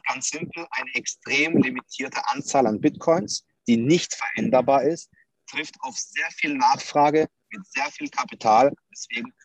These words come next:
werden diese Zahlen zu hundert Prozent in Zukunft auch erreicht werden. Und es wird danach auch eine Korrektur geben. Eine Korrektur wird in der Fachsprache bezeichnet für den Preisrückgang. Das heißt, wir werden auf zwei, drei,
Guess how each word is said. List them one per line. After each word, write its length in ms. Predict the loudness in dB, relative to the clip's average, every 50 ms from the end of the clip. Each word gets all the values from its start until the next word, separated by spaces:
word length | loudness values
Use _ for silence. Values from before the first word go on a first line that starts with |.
| _ _
werden 500 | -6 -4 -2 -2 -2 -4 -8 -14 -16 _ _ _ _ _
diese 580 | -20 -20 -20 -20 -20 -18 -12 -10 -10 -10 -10 -12 -18 -18 _ _ _ _
Zahlen 540 | -4 0 2 4 4 4 2 2 -2 -2
zu 180 | 0 0 -2 -2 -4 -6 -16 -16 -16 -14
hundert 240 | -14 -14 -14 -16 -16
Prozent 400 | _ -20 -12 -8 -6 -4 -4 -4
in 140 | -4 -6 -6
Zukunft 300 | -4 -4 -4 -4 -6 _ _ _ _ -14 -12
auch 160 | -12 -12 -12 -16 _ _ _ _ _
erreicht 500 | -8 -8 -6 -4 -2 -2 -2 -4 -6 -10 _ _ _ _ _ _
werden. 680 | _ -10 -6 -4 -4 -4 -4 -6 -10 -14 -16 -18 _ _ _ _ _
Und 200 | -16 -16 -10 -6
es 220 | -4 -4 -4 -2 0
wird 200 | 0 0 0 0
danach 380 | -2 0 2 2 2 4 4
auch 140 | 2 2 2
eine 180 | 2 2 0 0
Korrektur 640 | 0 0 0 0 0 -2 0 2 2 2 2 0 _ _
geben. 340 | -2 2 2 2 2 0 -4 -4
Eine 200 | -4 -4 -4 -4
Korrektur 480 | -4 -4 -4 -4 -4 -2 -2 0 0
wird 120 | 0 -2 -4
in 60 | -4
der 100 | -6 -6
Fachsprache 440 | -6 -6 -6 -8 -10 _ -16 -20 _ _
bezeichnet 540 | _ _ -14 -12 -10 -10 -10 -12 -16 -20 -14
für 120 | -10 -8 -8
den 180 | -6 -8 -8 -10 -12 -18 -20 _
Preisrückgang. 840 | -8 -4 -2 -2 -2 -2 -4 -6 -2 -2 -2 -2 -2 -6 -8 -8 -8 -12 _
Das 100 | -14 -12 -12 -10
heißt, 160 | -12 -12 -14 -14
wir 60 | -8 -4
werden 180 | -2 -2 -2 -2
auf 180 | -2 -4 -4 -6
zwei, 320 | -8 -4 -2 -2 -2 -2
drei, 200 | -4 _ -16 -16